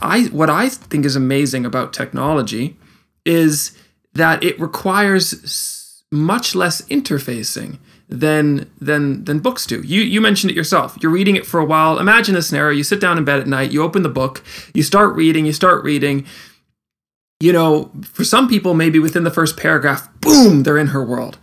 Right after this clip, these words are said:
But for a lot of people, maybe it takes a couple paragraphs. Maybe a lot of people aren't that skilled at reading. This is important as well.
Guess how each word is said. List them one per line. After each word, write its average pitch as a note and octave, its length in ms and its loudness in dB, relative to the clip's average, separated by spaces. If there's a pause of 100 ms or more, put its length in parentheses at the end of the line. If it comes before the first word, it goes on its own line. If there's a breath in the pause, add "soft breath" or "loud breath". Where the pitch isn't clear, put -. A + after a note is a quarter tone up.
(240 loud breath)
But - 240 -2
for D#3 380 2
a - 100 -4
lot A3 240 2
of - 80 -10
people, C#3+ 280 0
maybe C#3 200 0
it - 80 -6
takes D3+ 200 -6
a D3+ 60 -6
couple C3+ 240 -6
paragraphs. C#3 640 -2 (200 loud breath)
Maybe F#3+ 220 4
a F#3 60 4
lot F3+ 160 2
of F3+ 40 -8
people E3+ 280 -2
aren't D#3+ 220 0
that D3 140 0
skilled E3 460 0
at C#3 140 -2
reading. D#3+ 340 -2 (100)
This D#3 160 -2
is F#3+ 120 -2
important D3 400 -2
as C3 120 -4
well. B2 300 -4